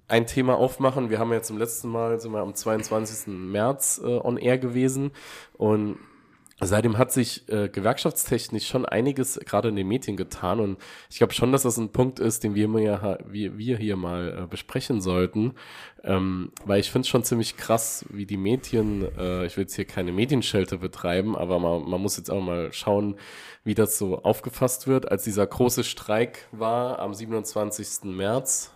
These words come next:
als Verdi den öffentlichen Personennahverkehr in vielen Teilen Deutschlands, äh, und die E V G, die Eisenbahnerverkehrsgewerkschaft, ähm, viele, äh, die den bundesweiten Bahnverkehr stillgelegt haben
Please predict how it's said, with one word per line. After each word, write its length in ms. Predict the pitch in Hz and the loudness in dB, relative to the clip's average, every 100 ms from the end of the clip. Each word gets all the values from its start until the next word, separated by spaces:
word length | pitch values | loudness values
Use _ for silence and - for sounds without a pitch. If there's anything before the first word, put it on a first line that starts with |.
| - | -10
als 460 | - 92 - - - 92 | -4 -2 -2 -8 -10 -2
Verdi 580 | 101 107 120 120 120 117 - _ _ | 4 6 6 2 -2 -4 -12 _ _
den 200 | 107 98 | -8 -6
öffentlichen 420 | 101 - 110 98 | -8 -8 -8 -8
Personennahverkehr 1300 | 95 95 92 90 92 123 - 143 - 135 135 143 139 139 - | -6 -6 -4 -2 0 0 2 -2 0 2 4 4 2 -4 -8
in 160 | 110 | -8
vielen 320 | - 127 123 | -6 -2 -2
Teilen 280 | 117 120 113 | -2 -2 0
Deutschlands, 760 | 110 120 120 - 120 120 120 - - - - - | 2 2 2 0 0 0 -4 -8 -14 -20 -12 -4
äh, 60 | |
und 280 | 101 - 101 | -2 -2 -4
die 180 | 101 - | -4 -2
E 60 | |
V 240 | 107 110 95 | 0 2 2
G, 380 | 87 107 127 123 | 2 0 2 2
die 160 | 98 | 2
Eisenbahnerverkehrsgewerkschaft, 1600 | 76 98 101 95 95 98 - 104 107 - 104 98 - - 101 - - - - - | 2 2 0 -2 -2 -6 -6 -4 -4 -4 -2 -2 -2 -2 -2 -4 -20 -20 -16 -2
ähm, 300 | 101 98 98 | 0 0 -2
viele, 540 | - 110 107 104 98 - - _ - | -2 4 6 6 4 -2 -20 _ -6
äh, 200 | 95 95 | -2 0
die 160 | 101 | 0
den 260 | 92 95 92 | 0 0 2
bundesweiten 560 | 120 113 104 101 95 95 | 2 2 4 4 4 6
Bahnverkehr 720 | 107 135 123 107 - 98 95 | 6 6 2 0 2 2 2
stillgelegt 640 | - 110 104 104 95 92 | 0 -2 -2 -2 -4 -4
haben 360 | 101 98 113 120 | -2 0 0 -6